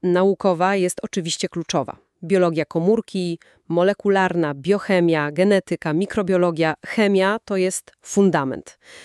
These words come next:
Do tego dochodzi znajomość konkretnych technik. Inżynierii genetycznej, pracy z kulturami komórkowymi,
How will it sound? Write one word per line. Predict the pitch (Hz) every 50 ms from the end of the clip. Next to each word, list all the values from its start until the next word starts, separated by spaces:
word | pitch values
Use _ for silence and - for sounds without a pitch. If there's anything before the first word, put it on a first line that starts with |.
| - - - - -
Do | 160 185
tego | - 220 208 262
dochodzi | 220 214 185 - 202 196 226 247
znajomość | 226 214 185 180 180 185 - -
konkretnych | - 190 175 - 160 156 - 180 170
technik. | - 247 208 170 - - 135 - _ - _ _ _ _ _ _ -
Inżynierii | 254 247 233 226 240 233 214 196 190 180
genetycznej, | 160 180 175 170 156 - 160 - - - 156 139 139 139 135
pracy | _ - - 170 170 - - 190
z | - -
kulturami | - 196 190 175 - 190 185 175 180 170
komórkowymi, | - - 190 175 170 175 - - 190 170 151 165 156 156 147 143 147